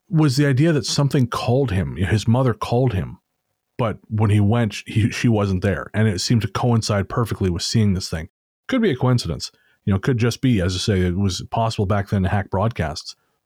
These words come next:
But I, I do wonder the fact that they were able to lure him there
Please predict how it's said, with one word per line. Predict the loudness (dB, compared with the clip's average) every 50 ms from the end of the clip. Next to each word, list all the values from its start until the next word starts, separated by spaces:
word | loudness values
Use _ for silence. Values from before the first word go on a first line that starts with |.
| _ _ _
But | -2 0 0
I, | 0 -2 -2 -2
I | 0 0 2
do | 2 2 2
wonder | 2 4 4 4 4 4 2
the | 0 0
fact | 0 0 0 0 0 -2
that | -2 -4 -4 _ _
they | 0 2
were | 2 2
able | 2 2 0 0
to | 0 0 0 0 0 -2 -6 _ _ _ _ _ _ _ _ _ _ -4
lure | 0 2 4 4 6 6 4 4 4
him | 2 2 2 0 0
there | 0 -2 -6 -8 -14